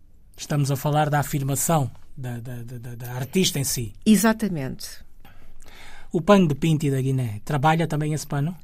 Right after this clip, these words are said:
Speaker 2: Também, também.
Speaker 1: Qual é a diferença em relação à samacaca para os nossos ouvintes que estão na Guiné, em Cabo Verde, em Moçambique, que não conhecem o pano angolano?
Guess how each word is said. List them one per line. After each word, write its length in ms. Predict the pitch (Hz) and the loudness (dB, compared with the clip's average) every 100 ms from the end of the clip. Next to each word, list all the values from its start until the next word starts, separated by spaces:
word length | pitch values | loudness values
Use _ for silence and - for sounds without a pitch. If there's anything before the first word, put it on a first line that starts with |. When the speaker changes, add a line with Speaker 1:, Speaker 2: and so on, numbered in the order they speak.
| - | 2
Speaker 2:
Também, 520 | 175 151 165 165 190 - - - - | 4 6 2 2 -4 -10 -20 -20 -6
também. 360 | 185 170 156 147 | -2 0 0 0
Speaker 1:
Qual 180 | 147 151 | 0 2
é 60 | |
a 40 | 160 | 2
diferença 440 | 151 147 160 160 | 0 0 0 0
em 40 | 143 | -2
relação 300 | 131 120 151 | -2 -2 -2
à 40 | |
samacaca 480 | - 139 131 151 139 | -2 -2 -2 -4 -4
para 120 | 131 | -4
os 80 | 127 | -2
nossos 200 | 139 127 | -2 -2
ouvintes 300 | 127 139 135 | -2 -2 -2
que 60 | |
estão 160 | - 139 | -2 -2
na 100 | 131 | -2
Guiné, 400 | 117 123 135 147 | -2 0 2 2
em 60 | 143 | 0
Cabo 240 | 143 117 | -2 -4
Verde, 400 | 110 143 147 131 | 0 2 2 0
em 60 | 127 | -2
Moçambique, 540 | 123 135 123 131 143 | -2 -2 -2 -4 -4
que 80 | 139 | -2
não 100 | 143 | -2
conhecem 340 | 147 143 143 | 0 -2 -2
o 40 | 135 | -4
pano 220 | 139 135 | -2 -2
angolano? 340 | 123 123 110 | -2 -4 -6